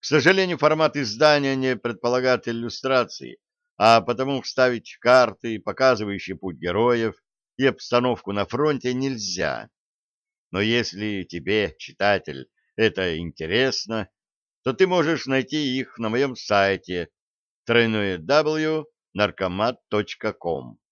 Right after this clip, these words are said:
Там же мне можно задать вопросы, как связанные с этой книгой, так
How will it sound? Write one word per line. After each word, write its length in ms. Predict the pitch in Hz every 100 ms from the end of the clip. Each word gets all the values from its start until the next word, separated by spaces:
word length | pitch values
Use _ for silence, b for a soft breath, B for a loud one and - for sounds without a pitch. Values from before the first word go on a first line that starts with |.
| _ _ _ _ _ _ _ _ _ _ b -
Там 220 | 165 180
же 260 | 139 165 151
мне 260 | 139 156
можно 380 | 143 135 113 117
задать 320 | 95 107 127
вопросы, 800 | 101 82 95 101 92 - 85 76 _ _ _ _ -
как 260 | 175 -
связанные 680 | - 202 120 127 143 143 147
с 120 | -
этой 320 | 135 131 131 127
книгой, 800 | 90 104 123 110 113 110 107 _ _ _ _ _
так 240 | 151 160